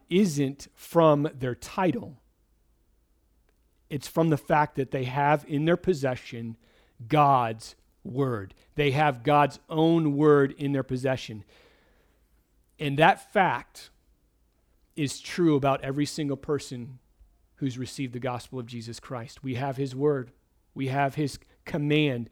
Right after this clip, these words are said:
his call to repentance. <clears throat> Which is why,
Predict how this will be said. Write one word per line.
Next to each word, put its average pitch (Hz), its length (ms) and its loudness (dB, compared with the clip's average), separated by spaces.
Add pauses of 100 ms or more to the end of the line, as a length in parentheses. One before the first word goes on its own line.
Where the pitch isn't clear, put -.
his - 220 -6
call 143 640 4 (560)
to 160 160 0
repentance. 143 800 -4 (1700)
<clears throat> 123 540 -8
Which 147 240 0
is 127 120 -4
why, 147 460 6